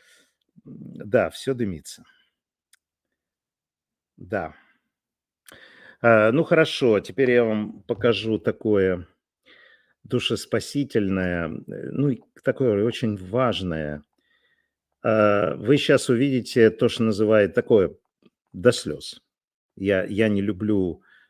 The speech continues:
э, вот это такое, там пишут «до слёз». Ну, тут. Э, Райан Кэмерон Форбс, он умер одиннадцатого декабря двадцать третьего года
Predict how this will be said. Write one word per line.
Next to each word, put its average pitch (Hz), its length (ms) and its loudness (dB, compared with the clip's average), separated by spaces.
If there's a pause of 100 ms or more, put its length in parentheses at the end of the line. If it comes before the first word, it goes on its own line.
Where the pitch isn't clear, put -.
(260)
э, - 100 -8
вот - 180 -8
это 85 80 -8
такое, - 260 -10
там 92 180 -10
пишут - 440 -12
«до 98 120 2
слёз». - 400 -12
Ну, 107 140 -6
тут. - 300 -10 (680)
Э, 120 340 8 (100)
Райан 175 340 8
Кэмерон 151 460 6
Форбс, - 640 2
он 147 420 4
умер 120 460 4
одиннадцатого 127 580 0
декабря 117 400 2
двадцать 113 320 0
третьего 113 360 0
года 127 420 4